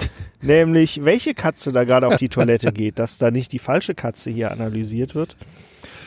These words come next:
Und, äh, wer also einen Mehrkatzenhaushalt hat, genau das Richtige ist auch für etwa hundert Dollar offenbar seit Anfang des Jahres zu haben.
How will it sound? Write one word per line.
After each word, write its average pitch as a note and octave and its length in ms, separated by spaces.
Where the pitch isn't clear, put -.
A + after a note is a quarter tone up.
Und, D3+ 420
äh, C#3 460
wer D3+ 160
also C#3 200
einen C#3 140
Mehrkatzenhaushalt D#3 920
hat, D3 320
genau B2 300
das E3+ 220
Richtige D3+ 420
ist - 200
auch - 160
für - 220
etwa C#3+ 260
hundert F3+ 320
Dollar E3 280
offenbar C3+ 340
seit C3 160
Anfang C3+ 320
des C3 120
Jahres B2 300
zu A#2+ 160
haben. A#2+ 340